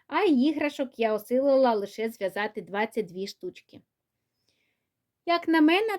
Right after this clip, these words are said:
то я велика молодець. Прийняла участь у двох проєктах, нав'язала багато брелочків, нав'язала різних, е, новиночок, цікавиночок і ще й, е, пов'язала по новим схемам,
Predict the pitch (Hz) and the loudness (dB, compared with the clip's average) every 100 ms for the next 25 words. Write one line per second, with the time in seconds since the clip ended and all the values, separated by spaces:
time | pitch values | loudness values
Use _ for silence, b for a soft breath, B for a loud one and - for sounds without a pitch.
0 | - 247 208 240 254 226 226 240 226 208 | -4 -2 2 2 2 2 0 -2 -6 -4
1 | 214 196 185 - 196 233 247 262 254 240 | -4 -2 -4 -4 -6 0 2 4 4 4
2 | 277 311 285 269 226 196 240 - 220 226 | 0 -2 -6 -6 -8 -6 -6 -6 -4 -2
3 | 302 _ 302 - - 214 214 220 233 226 | -4 _ -12 -12 -12 -8 -4 0 0 0
4 | 190 196 214 214 196 190 220 294 - - | -2 -6 -8 -10 -10 -4 -2 -2 -4 -14
5 | 254 - 196 196 220 240 233 233 202 190 | -14 -16 -10 -4 0 2 2 2 0 -6
6 | b b b 214 254 285 226 208 - 208 | b b b -2 0 2 0 -4 -10 -10
7 | 196 208 220 302 320 302 311 - _ - | -6 -4 0 0 0 -4 -10 -10 _ -10
8 | 247 220 202 277 302 302 302 - 214 233 | -4 -2 2 2 0 -2 -8 -10 -6 -6
9 | 254 - 214 240 240 - 208 196 202 202 | -6 -4 -4 -4 -6 -10 -8 -6 -6 -6
10 | 196 214 226 240 247 202 208 202 175 190 | -4 -2 0 -2 -4 -6 -4 -4 -6 -4
11 | 220 226 - 196 190 226 | -4 -6 -8 -6 -4 -6